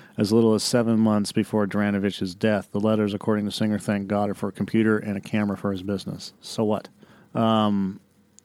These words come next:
Jaranovich's mother, Arlene, said her son never disclosed to her any sexual abuse. Goddard was a big part of Jaranovich's life and very respectful, she said, after,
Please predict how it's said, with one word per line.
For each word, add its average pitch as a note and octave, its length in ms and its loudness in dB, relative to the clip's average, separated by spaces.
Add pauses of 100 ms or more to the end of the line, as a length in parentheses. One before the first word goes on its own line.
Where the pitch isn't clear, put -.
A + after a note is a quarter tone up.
(200)
Jaranovich's A#2+ 600 0
mother, A2+ 260 4
Arlene, A2+ 480 4
said A#2 220 2
her A2 80 4
son B2+ 240 2
never A#2+ 220 2
disclosed A#2+ 500 2
to G#2+ 80 0
her A2 140 0
any A2 180 2
sexual G#2 380 0
abuse. G#2 360 2
Goddard A2 340 2
was G#2+ 100 2
a G2 40 -4
big G#2+ 160 0
part G#2+ 220 0
of G2 80 -4
Jaranovich's G2+ 560 0
life G#2 220 0
and F#2+ 100 -6
very G#2 160 0
respectful, G#2+ 500 -2
she G#2+ 120 -2
said, A2 240 0
after, G#2+ 500 0